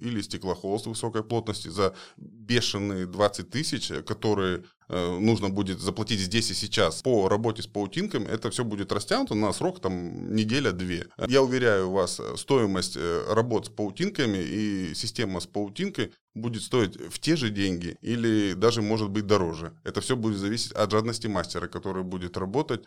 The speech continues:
э, и делать вам, м, вот эту систему с паутинкой.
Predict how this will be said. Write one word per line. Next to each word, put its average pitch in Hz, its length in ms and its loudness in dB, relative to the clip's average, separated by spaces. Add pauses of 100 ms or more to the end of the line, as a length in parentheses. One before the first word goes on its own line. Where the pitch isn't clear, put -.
э, 92 120 -2
и 92 220 0
делать 113 380 0
вам, 98 260 -2
м, 76 1160 -8
вот 101 140 -4
эту 110 120 -6
систему 107 380 -2
с - 40 -6
паутинкой. 80 580 -10